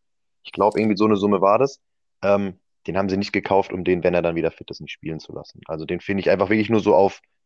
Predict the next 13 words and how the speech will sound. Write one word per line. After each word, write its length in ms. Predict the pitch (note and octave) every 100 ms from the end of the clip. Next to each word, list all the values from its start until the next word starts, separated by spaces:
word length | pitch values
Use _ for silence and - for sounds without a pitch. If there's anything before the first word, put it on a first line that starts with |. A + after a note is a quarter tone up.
| _ _
sollte 240 | - G#2+
man 120 | A2 G2+
mal 100 | F#2+
im 60 |
Hinterkopf 500 | G#2 A#2 A2+ A2 -
haben, 260 | G2+ F2+ F2+
je 80 | F#2
nachdem, 600 | F#2 - E2 F2 F2 -
ähm, 260 | E2 D#2+ D#2+
wie 80 | F2+
schnell 260 | - F2
der 140 | E2 D#2
zurückkommt. 460 | - D#2+ - -